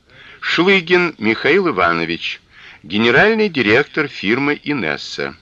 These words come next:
Базылев Виталий Тимофеевич, его шеф безопасности.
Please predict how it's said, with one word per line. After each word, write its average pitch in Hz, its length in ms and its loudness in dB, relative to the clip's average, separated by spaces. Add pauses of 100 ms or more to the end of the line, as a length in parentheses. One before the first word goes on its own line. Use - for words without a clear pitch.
(580)
Базылев 135 840 0
Виталий 156 480 -4
Тимофеевич, 80 920 -6 (440)
его 139 320 0
шеф 165 360 0
безопасности. 135 1040 -6